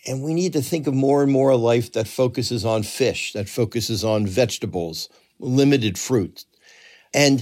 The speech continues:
these are topics that need to be planned now. These are not things that we should put off. If those people who have retired that didn't have a plan, frankly, a lot of them I found to be unhappy.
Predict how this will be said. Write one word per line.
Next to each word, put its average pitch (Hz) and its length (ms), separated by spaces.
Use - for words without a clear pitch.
these 202 540
are 151 100
topics 143 540
that 127 180
need 143 240
to 123 60
be 120 180
planned 117 720
now. 107 540
These 127 240
are 127 80
not 143 240
things 139 380
that 127 180
we 127 120
should 110 260
put 117 180
off. 101 380
If 120 200
those 160 280
people 160 440
who 135 480
have 127 340
retired 131 720
that 117 520
didn't 147 280
have 131 280
a 123 60
plan, 110 640
frankly, 175 720
a 117 100
lot 123 220
of 135 100
them 147 320
I 127 120
found 123 320
to 120 80
be 120 180
unhappy. 120 680